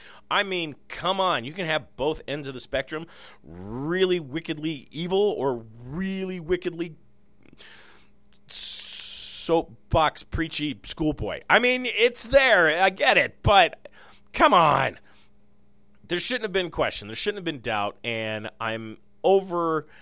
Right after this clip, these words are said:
overly excited to, to hear that Cavill is going to be back. So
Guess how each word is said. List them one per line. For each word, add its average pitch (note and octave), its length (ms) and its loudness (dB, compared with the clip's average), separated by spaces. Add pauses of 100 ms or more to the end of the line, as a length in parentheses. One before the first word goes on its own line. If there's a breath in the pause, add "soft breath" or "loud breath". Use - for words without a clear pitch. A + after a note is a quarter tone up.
(300 loud breath)
overly E3 640 4
excited G#2 840 -6 (300)
to, G#2+ 420 -8 (180)
to - 120 -12
hear A#2 680 -6 (400 loud breath)
that A#2 200 -2
Cavill B2 400 -2
is G2+ 100 -8
going G#2 360 -10
to G2 340 -10
be F#2 340 -10
back. E2 600 -10
So B2+ 460 2